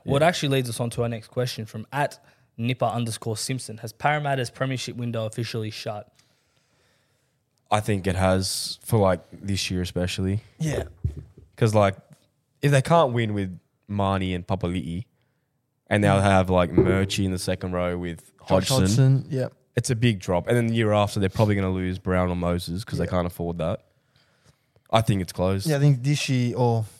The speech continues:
Speaker 3: yeah, this year was probably their best chance to win it.
Speaker 2: Yeah.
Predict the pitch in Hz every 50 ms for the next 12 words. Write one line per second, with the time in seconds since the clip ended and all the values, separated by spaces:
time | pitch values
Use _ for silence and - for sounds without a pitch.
0 | _ _ _ _ _ _ _ _ - - - 151 123 110 127 139 131 - - -
1 | 110 104 101 107 107 95 - 123 117 107 110 107 107 107 98 117 113 110 - -
2 | - 113 104 110 - - 117 113 123 139 165 - _ _ _ _ _ _ 107 95
3 | 82